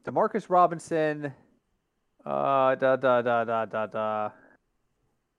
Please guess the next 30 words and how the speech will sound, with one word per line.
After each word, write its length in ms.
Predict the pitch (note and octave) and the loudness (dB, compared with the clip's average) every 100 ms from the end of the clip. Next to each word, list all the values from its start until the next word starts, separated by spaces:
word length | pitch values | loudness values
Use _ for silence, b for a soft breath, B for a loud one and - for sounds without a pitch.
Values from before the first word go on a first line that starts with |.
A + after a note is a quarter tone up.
| _ _ - | _ _ -8
Demarc-, 280 | C#3 D3+ - | -6 -4 -4
ah, 220 | A#2 - - | -8 -6 -4
I'll, 180 | C3+ - | -4 0
I'll 120 | C3+ | -2
find 200 | - A2+ | 0 -4
it 40 | A2+ | -6
in 40 | |
a 20 | A2+ | -6
second. 200 | A#2 C3+ | -6 2
You 60 | G3+ | 6
know 40 | |
what? 120 | B3 G3 | 8 10
There 80 | |
was 100 | F#3+ | 8
one 160 | F3 C4+ | 8 8
other 100 | B3+ | 8
thing 140 | A3 | 6
I 40 | G3+ | 6
wanted 180 | F3+ D#3 | 6 6
to 40 | |
bring 160 | D3 D3+ | 6 6
up 120 | D3 | 4
with 100 | C3+ | 0
you 80 | B2+ | -2
tonight 200 | C3 B2 | 0 2
while 120 | B2+ | 4
I 60 | |
look 200 | B2+ B2+ | 4 0
this 180 | C3+ A#2+ | -2 0
up. 200 | A#2+ - | 0 0